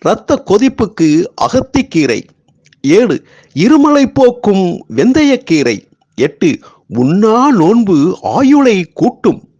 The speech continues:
ஒன்பது, உஷ்ணம் தணிக்க கம்பங்களி. பத்து, கல்லீரல் பலம் பெற கொய்யாப்பழம். பதினொன்று, கொலஸ்ட்ரால் குறைக்க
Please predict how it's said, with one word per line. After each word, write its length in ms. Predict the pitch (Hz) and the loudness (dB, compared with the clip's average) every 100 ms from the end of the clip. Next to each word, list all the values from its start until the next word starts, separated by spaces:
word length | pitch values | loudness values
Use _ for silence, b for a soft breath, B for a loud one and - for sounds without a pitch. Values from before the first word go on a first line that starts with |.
| _ _ _ _ 110 | _ _ _ _ -4
ஒன்பது, 520 | 175 262 208 127 - _ | 0 2 0 -2 -6 _
உஷ்ணம் 460 | 113 131 180 226 220 | -4 -2 0 -2 0
தணிக்க 600 | 240 269 269 254 165 196 - - | 0 0 0 0 0 -2 -6 -4
கம்பங்களி. 840 | 269 294 294 254 185 147 127 - _ b b b b _ | -4 -2 0 2 0 -2 -2 -6 _ b b b b _
பத்து, 480 | 185 190 - 196 120 - 147 | -6 -6 -2 -4 -4 -8 -2
கல்லீரல் 640 | 240 302 311 294 247 214 | 2 4 4 2 2 2
பலம் 400 | 175 131 240 240 | 0 -2 0 2
பெற 440 | 226 180 135 156 - | 2 2 0 -2 -4
கொய்யாப்பழம். 760 | 117 202 254 240 - 123 98 - b b b b | -2 0 0 -2 -2 -4 -4 -8 b b b b
பதினொன்று, 640 | - 175 269 247 143 127 104 - | -2 0 2 0 0 -2 -4 -2
கொலஸ்ட்ரால் 540 | 147 180 - - 269 240 | 0 0 -2 -2 2 0
குறைக்க 720 | - 180 240 - 170 151 | 0 0 -2 0 0 0